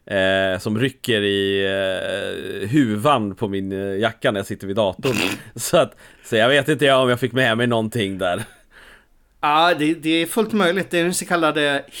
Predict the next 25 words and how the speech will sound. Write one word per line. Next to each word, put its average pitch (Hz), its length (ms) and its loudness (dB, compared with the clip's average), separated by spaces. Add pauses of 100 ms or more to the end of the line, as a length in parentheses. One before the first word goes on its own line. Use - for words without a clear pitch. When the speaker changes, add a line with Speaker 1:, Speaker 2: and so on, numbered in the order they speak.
(460)
Speaker 2:
hitchhiker-effekten. 131 1120 -8
Speaker 1:
Okej, 147 380 0
är 104 80 2
det 135 100 2
en 131 80 0
grej 110 240 0
alltså? 95 320 -8 (560)
Speaker 2:
Ja, 170 300 4
det 185 80 4
är - 20 6
en 190 100 4
grej. 151 340 2
Liksom 131 260 -4
att 131 80 -4
man 143 240 -4
varit 170 480 2
på 185 60 -4
en 160 120 -6
plats 135 380 -2
med 139 120 -4
övernaturliga 123 460 -6
saker, 117 320 -10
då 113 80 -10
kan 131 140 -8
de 127 160 -6